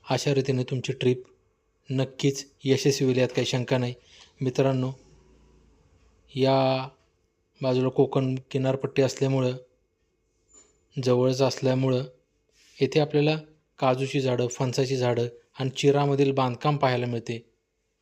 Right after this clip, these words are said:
ते शहरातील दगदगीच्या जीवनापासून एक वेगळा असा अनुभव आपल्याला पाहायला मिळतोय.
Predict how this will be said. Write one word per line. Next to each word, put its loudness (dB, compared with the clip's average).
ते 0
शहरातील 2
दगदगीच्या 2
जीवनापासून 0
एक 0
वेगळा 4
असा 0
अनुभव 2
आपल्याला -4
पाहायला -2
मिळतोय. -6